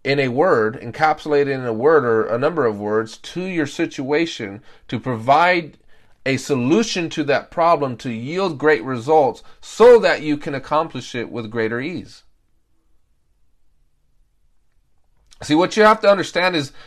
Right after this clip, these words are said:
the gifts of the Spirit are all also an indication of man's insufficiency.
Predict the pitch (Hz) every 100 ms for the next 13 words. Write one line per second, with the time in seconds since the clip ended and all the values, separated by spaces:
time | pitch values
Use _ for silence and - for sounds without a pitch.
0 | - 123 151 127 151 247 285 - 214 160
1 | 143 - - - 202 180 147 143 139 143
2 | 185 214 190 - 160 214 214 175 143 131
3 | 139 165 196 165 - 175 190 - 131 120
4 | 135 147 135 143 135 151 147 147 - -
5 | - -